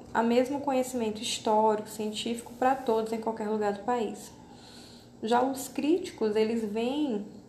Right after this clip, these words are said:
essa diretriz de forma preocupante, já que a possibilidade de, é, de apenas se trabalhar o conteúdo obrigatório ser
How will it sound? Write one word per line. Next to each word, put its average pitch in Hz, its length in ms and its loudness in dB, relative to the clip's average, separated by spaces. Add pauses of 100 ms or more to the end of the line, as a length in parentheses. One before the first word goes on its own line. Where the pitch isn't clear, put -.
(100)
essa 208 300 0
diretriz 202 640 -2
de 220 80 -8
forma 220 400 -4
preocupante, 240 920 -4 (460)
já 214 240 0
que 226 100 -4
a 220 40 -4
possibilidade 214 960 -2
de, 208 500 4 (760)
é, 190 680 -4 (1120)
de 208 100 -2
apenas 233 320 0
se 294 60 -4
trabalhar 254 400 4
o 247 60 2
conteúdo 247 680 2
obrigatório 208 880 0 (1080)
ser 233 540 0